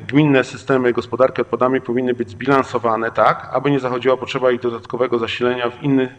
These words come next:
środków własnych, jednakże zgodnie z artykułem sześć R ust-,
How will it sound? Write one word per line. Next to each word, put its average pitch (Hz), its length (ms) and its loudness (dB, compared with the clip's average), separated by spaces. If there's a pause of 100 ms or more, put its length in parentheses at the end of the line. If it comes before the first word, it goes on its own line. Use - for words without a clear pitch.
(120)
środków 127 500 -4
własnych, 117 520 0
jednakże 123 560 0
zgodnie 131 300 0
z 117 40 -6
artykułem 123 480 0 (680)
sześć - 420 0
R 131 260 2
ust-, - 300 -10